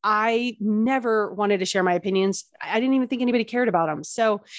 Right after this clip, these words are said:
it's been really fun having her ask me these questions, kind of like I'm, I'm going on dates or something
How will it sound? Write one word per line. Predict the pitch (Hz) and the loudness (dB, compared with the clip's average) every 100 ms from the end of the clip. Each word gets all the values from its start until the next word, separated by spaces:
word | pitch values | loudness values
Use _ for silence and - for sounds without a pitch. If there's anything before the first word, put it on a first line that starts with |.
| - - 233 | -10 -6 -4
it's | 226 | -2
been | 247 262 | 0 0
really | 247 285 | 0 -4
fun | - - 185 208 254 262 | -6 -2 0 0 -2 -2
having | - 202 202 202 | -2 0 2 2
her | 202 | 0
ask | 156 175 - | 0 0 0
me | 220 | 0
these | 226 - | 0 0
questions, | 175 170 - 180 196 | -2 -2 0 0 0
kind | - 196 220 | 0 -2 -2
of | 214 | 0
like | 208 196 - | 0 0 0
I'm, | 196 196 - | 0 0 -2
I'm | 190 | 0
going | 202 202 | 2 4
on | 190 180 | 2 -2
dates | 170 240 202 | 0 0 0
or | 185 | -2
something | 180 170 180 190 | 0 0 0 0